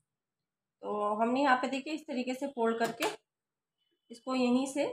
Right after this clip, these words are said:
adjust करते हुए लगा देना है। बहुत अच्छे से हमारी pleats आ जाएंगी और पता भी नहीं चलेगा कि हमने यहाँ पे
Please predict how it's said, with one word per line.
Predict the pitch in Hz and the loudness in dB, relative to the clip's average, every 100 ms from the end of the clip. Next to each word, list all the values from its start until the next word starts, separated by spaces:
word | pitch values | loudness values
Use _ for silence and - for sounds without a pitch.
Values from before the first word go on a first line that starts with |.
| - _ _ - | -6 _ _ -6
adjust | 220 233 247 | -4 -4 -6
करते | 240 214 220 | -8 -6 -4
हुए | 220 294 | -2 0
लगा | 226 202 196 | 2 2 2
देना | 208 214 | 2 0
है। | 277 - _ _ _ _ _ _ _ _ _ _ _ _ _ _ _ - - _ _ _ _ _ _ _ _ _ _ _ _ - | -2 -6 _ _ _ _ _ _ _ _ _ _ _ _ _ _ _ -20 -20 _ _ _ _ _ _ _ _ _ _ _ _ -8
बहुत | 220 269 | -2 0
अच्छे | 285 302 302 | 0 -2 0
से | |
हमारी | 302 294 294 | 2 2 0
pleats | 262 262 285 | -6 -4 0
आ | 240 | 2
जाएंगी | 247 277 349 | 2 2 0
और | 359 | -2
पता | 247 240 233 | -2 2 2
भी | 247 | 2
नहीं | 254 | 0
चलेगा | 247 226 226 | 0 4 4
कि | 226 277 | 4 2
हमने | 233 233 | 2 2
यहाँ | 220 | 2
पे | - | 2